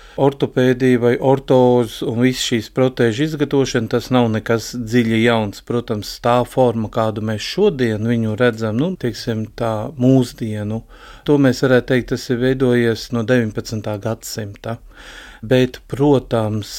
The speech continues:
pirmās ortozes un pirmās protēzes faktiski ir atrasts jau gan senajā Eģiptē, Eģiptes materiālos, gan senās Irānas materiālos, jo pētnieki ir atraduši gan, ā,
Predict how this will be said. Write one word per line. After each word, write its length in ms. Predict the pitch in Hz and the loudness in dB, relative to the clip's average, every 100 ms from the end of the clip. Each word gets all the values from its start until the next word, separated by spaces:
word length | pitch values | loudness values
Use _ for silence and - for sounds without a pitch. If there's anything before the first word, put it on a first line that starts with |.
| - - | -14 -4
pirmās 560 | 131 131 127 113 107 131 | 0 4 4 2 0 0
ortozes 880 | 127 - 127 117 113 107 - - | 0 0 2 2 2 -2 -10 -12
un 80 | 117 | -6
pirmās 380 | 123 117 113 104 | -4 -2 -2 -4
protēzes 600 | - 123 127 117 110 - - | -2 -2 0 -2 -2 -6 -10
faktiski 540 | - 117 - 123 123 - - - - | -10 -10 -10 -10 -10 -14 -20 -20 -6
ir 180 | 120 113 | 0 2
atrasts 560 | 120 - 113 104 - | 2 0 -4 -4 -6
jau 160 | 117 110 | -4 -2
gan 340 | 107 123 110 120 | 0 0 0 -6
senajā 560 | - 127 117 110 107 - | -6 -2 -2 -2 -4 -2
Eģiptē, 600 | 135 135 123 - 123 113 107 _ - - - - | -2 0 -2 0 0 0 -2 _ -20 -20 -20 -6
Eģiptes 520 | 131 127 120 - - | 0 0 0 -6 -2
materiālos, 800 | 123 123 117 113 113 113 110 104 | 0 0 0 0 2 2 0 -2
gan 240 | - 113 110 | -6 -4 -2
senās 460 | 123 113 107 - | -2 0 -2 -4
Irānas 640 | 139 127 117 113 113 - - | -2 0 0 0 -4 -6 -8
materiālos, 920 | 131 131 131 123 117 117 120 113 - - - - - - - - | -2 0 0 0 0 2 2 2 0 -12 -20 -20 -20 -20 -20 -8
jo 240 | 123 143 156 160 135 123 120 113 - | 2 6 6 6 8 6 6 4 0
pētnieki 480 | 139 139 139 120 117 | 2 4 4 2 2
ir 80 | 123 | 2
atraduši 640 | 131 - 117 113 110 - | 0 -2 -4 -4 -4 -4
gan, 300 | 139 123 123 120 | 0 2 4 4
ā, 140 | 117 | 2